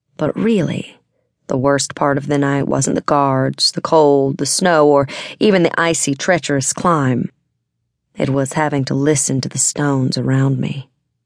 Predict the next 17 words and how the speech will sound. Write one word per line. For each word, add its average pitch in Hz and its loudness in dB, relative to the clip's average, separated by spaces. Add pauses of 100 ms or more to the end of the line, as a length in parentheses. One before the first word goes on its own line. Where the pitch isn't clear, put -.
(920)
People's 165 4
emotions, 151 2
actions, 147 0
and 139 0
feelings 143 0 (280)
sink 165 0
into 147 0
their 143 2
environment 147 -2
over 131 -2
time, 131 -2 (580)
especially 143 0
into 139 -2
the 139 -4
stone 139 2
around 135 0
them. 123 -4